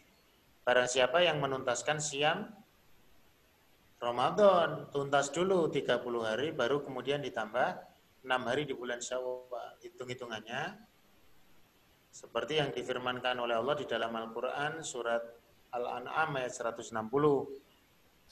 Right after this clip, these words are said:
"Man jaa'a bil hasanati falahu asyru amthaliha." Siapa yang melakukan kebaikan, maka dia kan dapat pahala sepuluh kali.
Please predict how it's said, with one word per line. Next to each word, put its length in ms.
"Man 320
jaa'a 500
bil 220
hasanati 680
falahu 720
asyru 320
amthaliha." 960
Siapa 320
yang 160
melakukan 480
kebaikan, 400
maka 240
dia 160
kan 160
dapat 240
pahala 240
sepuluh 320
kali. 400